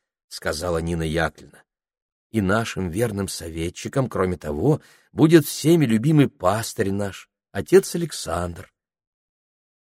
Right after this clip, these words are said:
Священник поставил стакан, приосанился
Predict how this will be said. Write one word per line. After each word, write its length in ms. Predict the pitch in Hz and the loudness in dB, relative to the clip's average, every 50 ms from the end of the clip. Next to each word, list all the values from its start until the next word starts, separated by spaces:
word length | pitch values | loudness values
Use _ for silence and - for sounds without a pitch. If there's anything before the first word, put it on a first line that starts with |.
| _ _ - | _ _ -16
Священник 680 | - - 104 92 82 - - - 92 85 85 85 80 - | -10 -6 -4 -4 -4 -4 -4 -4 -2 -2 -2 -4 -4 -4
поставил 480 | - 90 - - - 101 90 82 80 | -6 -6 -6 -4 -4 -2 -2 -2 -4
стакан, 600 | 76 - - - - - - 82 92 104 104 101 _ _ _ _ _ _ _ | -6 -8 -12 -14 -16 -10 -4 -2 -2 -2 -2 -4 _ _ _ _ _ _ _
приосанился 960 | 87 87 78 73 - - - 90 101 107 110 107 107 101 - - 104 98 | -6 -4 -4 -4 -6 -6 -4 0 0 2 2 2 0 -2 -4 -4 -6 -6